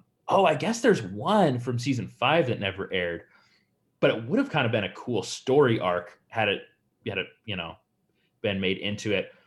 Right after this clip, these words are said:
Um, well, first of all, going back to the boat, I think the reason it wasn't aired is because I didn't let it affect affect me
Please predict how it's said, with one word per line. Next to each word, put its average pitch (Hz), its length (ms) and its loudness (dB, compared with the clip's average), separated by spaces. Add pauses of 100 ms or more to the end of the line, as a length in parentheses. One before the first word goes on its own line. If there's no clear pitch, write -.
(160)
Um, 90 440 -4 (280)
well, 156 140 2
first 226 220 2
of 147 60 4
all, 117 260 2
going 156 200 2
back 151 180 2
to 131 60 -8
the 117 100 -4
boat, 110 420 0 (260)
I 120 80 0
think 214 360 -2
the 165 100 -2
reason 120 480 -2
it 110 120 -2
wasn't 113 360 -2 (180)
aired 139 520 0 (240)
is 143 120 4
because 151 320 2
I 123 120 0
didn't 135 360 -4
let 110 360 0
it 120 280 0
affect - 220 -14 (160)
affect 120 300 0
me 104 460 -6